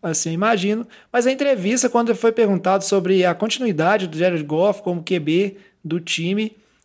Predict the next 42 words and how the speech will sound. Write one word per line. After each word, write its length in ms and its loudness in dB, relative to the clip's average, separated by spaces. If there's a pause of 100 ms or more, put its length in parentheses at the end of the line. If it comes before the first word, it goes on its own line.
(120)
ele 280 2
foi 240 0
categórico 640 2
em 80 2
falar 320 2
que 540 -2
ele, 560 0
é, 260 -2
não 160 0
tinha 160 -4
como 160 2
afirmar 420 2
nada 300 2
sobre 300 -2
isso, 360 -2
que 520 -2 (200)
ele 140 -2
precisava 320 0
agora 240 2
de 60 0
um 40 2
momento 400 0
pra 440 0 (320)
enxergar 440 2
o 80 4
time 240 -2
de 100 2
longe, 320 0
vamos 180 -2
dizer 120 -2
assim, 360 0
e 40 -2
pensar 420 0
a 20 0
respeito, 600 0
que 80 0
ele 100 -2
não 180 -6
tinha 280 0
isso 160 -2
na 100 -4
mão. 240 2